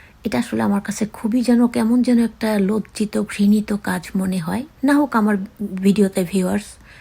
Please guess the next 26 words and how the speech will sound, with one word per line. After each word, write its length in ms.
না 80
হোক 260
লাইক, 360
কিন্তু 300
আমি 320
সততা 800
বজায় 280
রেখে 240
কাজ 240
করতে 320
চাই। 300
Honesty 420
is 180
the 100
best 520
policy, 400
আমরা 160
সবাই 380
জানি। 220
এটা 140
অনেকবারই 380
আমি 140
indirectly 340
সবাইকে 340
বলতে 340
চাই। 220